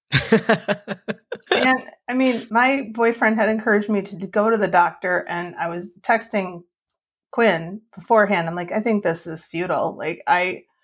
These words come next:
Speaker 2: think
Speaker 1: Mm-hmm.
Speaker 2: I know what it is." And then, you know, we had all these tests run. So we'll,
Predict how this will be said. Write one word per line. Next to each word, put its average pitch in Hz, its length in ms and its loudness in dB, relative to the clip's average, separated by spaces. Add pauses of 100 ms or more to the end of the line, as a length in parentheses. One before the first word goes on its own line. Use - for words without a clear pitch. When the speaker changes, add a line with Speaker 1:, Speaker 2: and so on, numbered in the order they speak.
(100)
Speaker 2:
think 220 360 0
Speaker 1:
Mm-hmm. 175 100 4
Speaker 2:
I 165 40 -2
know 170 160 0
what 175 180 -2
it 170 120 -2
is." 196 520 2 (640)
And 175 400 4 (140)
then, 185 340 2 (400)
you 202 100 2
know, 160 320 -2 (360)
we 196 80 -2
had 185 120 4
all 170 120 4
these 165 220 -6
tests - 320 0
run. 156 200 -4
So 262 180 2
we'll, 277 140 4